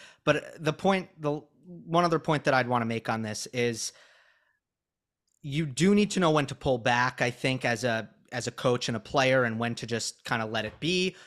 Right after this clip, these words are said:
especially when things are working. But I feel like the constant dialogue, uh, between Alcaraz and Ferrero when things aren't working, of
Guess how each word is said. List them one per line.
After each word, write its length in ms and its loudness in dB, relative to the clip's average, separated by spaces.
especially 400 -2
when 140 -4
things 220 -6
are 80 -8
working. 580 -2
But 260 4
I 180 2
feel 280 2
like 260 2
the 100 -2
constant 840 0
dialogue, 920 2
uh, 220 0
between 400 -4
Alcaraz 560 0
and 100 -6
Ferrero 400 0
when 160 -6
things 380 -4
aren't 280 2
working, 520 -12
of 320 -4